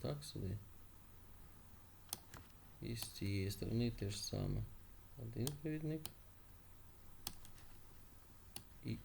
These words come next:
інший провідник. Тобто будемо вмикати їх паралельно. Так, беремо лампочку, одну лампочку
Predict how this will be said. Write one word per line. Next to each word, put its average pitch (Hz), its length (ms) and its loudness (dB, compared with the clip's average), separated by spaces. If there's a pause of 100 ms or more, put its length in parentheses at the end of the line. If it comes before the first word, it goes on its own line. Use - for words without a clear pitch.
(120)
інший 98 500 6
провідник. 95 560 4 (1500)
Тобто - 220 2
будемо 101 380 10
вмикати 95 500 6
їх 95 140 4
паралельно. 92 600 4 (1120)
Так, - 200 -2 (160)
беремо 85 320 4
лампочку, 127 720 4 (220)
одну 92 340 4
лампочку 135 640 4